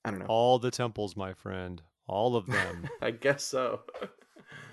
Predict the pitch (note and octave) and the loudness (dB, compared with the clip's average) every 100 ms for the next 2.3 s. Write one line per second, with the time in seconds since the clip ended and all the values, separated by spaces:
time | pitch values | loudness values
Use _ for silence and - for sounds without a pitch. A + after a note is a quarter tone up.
0 | - _ - G#2 A#2 B2+ C3 B2+ B2+ A#2 | -20 _ -4 0 4 2 2 0 0 -2
1 | G#2+ A2+ A2 A2 G2+ F2+ G2+ G#2 A#2 G#2 | 0 0 0 0 -4 -2 0 0 0 -2
2 | G2 F#2+ | -2 -6